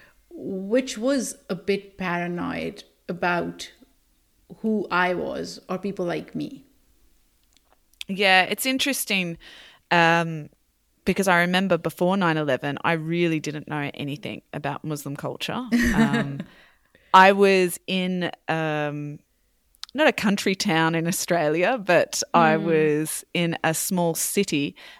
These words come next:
Speaker 2: that I don't think had a big Muslim population.
Speaker 1: Mm.
Speaker 2: And then I compare it with my husband, who has grown up in Paris, and that's the majority of his friends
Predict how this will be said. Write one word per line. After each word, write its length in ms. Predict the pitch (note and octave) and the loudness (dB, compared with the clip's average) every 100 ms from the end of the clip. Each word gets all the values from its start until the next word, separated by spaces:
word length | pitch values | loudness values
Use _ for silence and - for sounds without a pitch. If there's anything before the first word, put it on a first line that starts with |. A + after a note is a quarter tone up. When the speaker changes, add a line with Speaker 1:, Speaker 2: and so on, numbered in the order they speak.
| - | -6
Speaker 2:
that 380 | D#3+ D#3+ D3+ - - - - | 0 2 0 -4 -8 -8 -2
I 20 | D#3+ | 0
don't 280 | D#3+ F#3 G#3+ | 0 -2 -6
think 220 | D#3 - | -6 -6
had 200 | - D3 | -8 -6
a 20 | - | -4
big 100 | D#3 D#3+ | -4 -4
Muslim 240 | D#3+ D#3+ D#3 | -6 -6 -8
population. 720 | - - C#3+ D3 D#3+ - - | -8 -6 -2 -2 -2 -6 -6
Speaker 1:
Mm. 520 | A3+ G3+ F#3 F3+ F#3+ F3+ | -6 -6 -8 -10 -8 -4
Speaker 2:
And 220 | D#3 E3 | -2 2
then 260 | E3 E3 - D#3 | 2 2 0 0
I 20 | - | 0
compare 360 | E3+ E3 E3 E3 | -2 2 4 4
it 60 | - | 2
with 240 | D#3+ D#3 | 0 0
my 200 | E3 D3+ | -2 -2
husband, 640 | E3 F#3 G#3+ D3 C#3+ D#3 - - _ _ - | 0 -2 -4 -4 -4 -6 -12 -20 _ _ -4
who 420 | E3+ D#3+ D3+ D3 - | 0 0 -2 -4 -6
has 160 | E3 - | -6 -2
grown 280 | D3+ D#3 D3 E3 E3 | -2 -2 -2 0 -2
up 180 | - - _ _ _ _ | -4 -20 _ _ _ _
in 140 | - E3 | -4 0
Paris, 640 | F3 D#3+ D3 E3+ - - - | 4 2 2 -4 -6 -12 -2
and 320 | D3+ D3+ D#3 D#3+ - _ _ _ - - | 0 0 0 -4 -12 _ _ _ -6 2
that's 320 | E3 - - - E3+ | 4 4 -4 -6 -2
the 60 | |
majority 420 | F3 E3+ E3+ E3+ D#3+ | 0 6 6 6 4
of 60 | |
his 180 | D#3+ D3 | -2 -4
friends 580 | - F3 E3 E3 - | -4 -2 -4 -6 -10